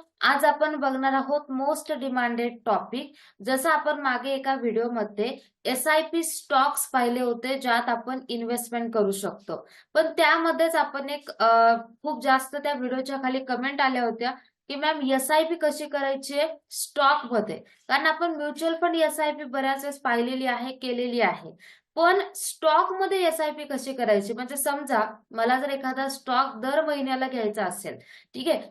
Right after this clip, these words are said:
सपोज मला एचडीएफसी बँकेमध्ये दर महिन्याला पाच हजार इन्व्हेस्ट करायचे असतील,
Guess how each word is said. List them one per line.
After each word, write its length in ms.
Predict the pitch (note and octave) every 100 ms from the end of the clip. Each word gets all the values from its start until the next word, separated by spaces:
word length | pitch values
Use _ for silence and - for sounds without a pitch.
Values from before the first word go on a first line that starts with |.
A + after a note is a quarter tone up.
| -
सपोज 320 | C4 C4+ D#4
मला 220 | C#4 C4+
एचडीएफसी 600 | C4+ B3+ C4 C4+ C4+ - C#4
बँकेमध्ये 760 | C4+ A#3 A3+ A#3+ A#3+ A#3+ B3+
दर 320 | B3+ C#4 E4
महिन्याला 420 | D#4+ C#4 B3 B3
पाच 320 | C4 B3+ A#3+ B3
हजार 260 | A3 B3
इन्व्हेस्ट 460 | A#3+ A3+ A#3 C4+ -
करायचे 380 | C4 B3 A#3+ A#3
असतील, 400 | G#3+ G3+ E3+